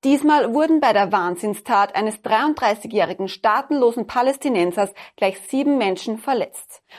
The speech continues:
und zwei junge Menschen, eine sechzehnjährige und ihr neunzehnjähriger Bekannter, getötet. Der Täter war erst wenige Tage zuvor aus dem Gefängnis entlassen worden,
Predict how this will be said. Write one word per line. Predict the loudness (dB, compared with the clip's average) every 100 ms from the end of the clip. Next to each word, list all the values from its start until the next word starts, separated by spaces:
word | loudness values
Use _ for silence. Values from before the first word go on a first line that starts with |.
| -6
und | -2 -2 0
zwei | 2 2
junge | 2 2 2
Menschen, | -2 -4 -6 -4
eine | -2 -2 -2
sechzehnjährige | -2 -4 0 0 2 0 0 -2 -4 -16
und | -8 -4 0
ihr | 0
neunzehnjähriger | 2 0 0 0 2 2 0 -4
Bekannter, | -6 -4 -4 -2 -4 -4
getötet. | -10 -14 -12 -12 -12 -20 -20 -20 _ _ -20 -20 -4
Der | -2 0
Täter | 0 0 2 2
war | 2
erst | 0 -4 -6
wenige | -2 0 -2 -4
Tage | -2 -2 -4
zuvor | -12 -10 0 2 2
aus | 0
dem | -4
Gefängnis | -6 -2 -2 -2 -4 -6
entlassen | -6 -2 -2 -2 -6 -8
worden, | -4 -4 -6 -16